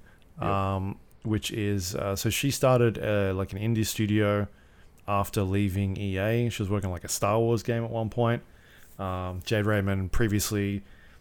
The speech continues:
Speaker 2: uh, Assassin's Creed, uh, Splinter Cell, really, really big, uh, triple A games over at Ubisoft. Uh, moved over to E A. That game never got off the ground. It got cancelled. Um, Amy Hennig's game got cancelled. Just shambles over there,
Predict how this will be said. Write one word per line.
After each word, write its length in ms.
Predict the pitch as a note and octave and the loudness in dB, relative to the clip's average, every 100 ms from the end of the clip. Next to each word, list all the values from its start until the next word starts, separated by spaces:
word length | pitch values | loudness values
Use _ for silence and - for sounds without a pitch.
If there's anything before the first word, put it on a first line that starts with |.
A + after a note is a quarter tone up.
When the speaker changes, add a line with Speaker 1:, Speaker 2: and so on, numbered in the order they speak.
| - - | -20 -12
Speaker 2:
uh, 260 | F#2+ F2+ F#2 | -8 -6 -6
Assassin's 480 | - A#2 G2 F#2+ - | 0 2 2 -2 -2
Creed, 540 | - A#2 A2 A2 G2+ - - - - | 2 4 4 2 0 -8 -20 -20 -16
uh, 160 | A2+ - | -10 -4
Splinter 460 | - - A#2+ G#2 | -2 0 0 2
Cell, 540 | - G#2+ A2 G#2+ G2+ - - - - | 2 4 4 4 2 -4 -20 -20 -8
really, 200 | A#2 A2 | -2 0
really 380 | G2+ - A#2+ A2 | 0 0 2 2
big, 440 | G2 G2+ G2 G2+ - | 2 2 0 -2 -10
uh, 180 | A2 G2+ | -8 -6
triple 300 | - G#2 G#2 | -4 -4 0
A 80 | G2 | -2
games 280 | F#2+ F#2+ G2 | 0 0 0
over 180 | F#2+ F2 | -2 -2
at 60 | F2 | -4
Ubisoft. 600 | F#2 F#2 G2+ F#2+ - - - - - - | -4 -4 -4 -4 -4 -8 -12 -20 -20 -12
Uh, 300 | G2 F#2 F2+ | -6 -4 -2
moved 260 | G2+ A2 A2+ | 0 2 2
over 180 | G#2 G2 | 2 2
to 160 | G#2 G#2 | -2 -2
E 120 | G2+ | -2
A. 420 | F#2 F#2 F#2 E2+ - - - - | 0 0 -2 -6 -10 -20 -16 -4
That 200 | G2+ G2 | -4 -2
game 240 | G#2 F#2+ | -2 -2
never 160 | F#2+ F#2 | -2 -2
got 120 | F#2+ | -2
off 140 | F#2 - | -4 -6
the 80 | |
ground. 520 | G2+ F#2+ F#2 F2+ F2 - | -6 -4 -2 -4 -8 -12
It 80 | - | -8
got 180 | G#2+ - | -8 -8
cancelled. 640 | - F#2 F2 F#2 F#2 G2 - _ - | -8 -8 -6 -8 -8 -10 -16 _ -14
Um, 320 | F#2+ F#2 F#2 - | -8 -8 -6 -6
Amy 240 | G2+ G2 | -4 -4
Hennig's 360 | F#2 F#2 F2+ - | -4 -6 -8 -4
game 280 | G#2 F#2+ | -4 -4
got 160 | G2 - | -6 -6
cancelled. 520 | - F#2+ F2+ G2+ F#2+ - _ _ _ - | -6 -8 -6 -6 -8 -10 _ _ _ -4
Just 160 | C3 | 0
shambles 420 | - G#2 F2+ F2 F2 | 2 0 0 -4 -4
over 180 | E2 | -6
there, 200 | E2+ F2 | -8 -8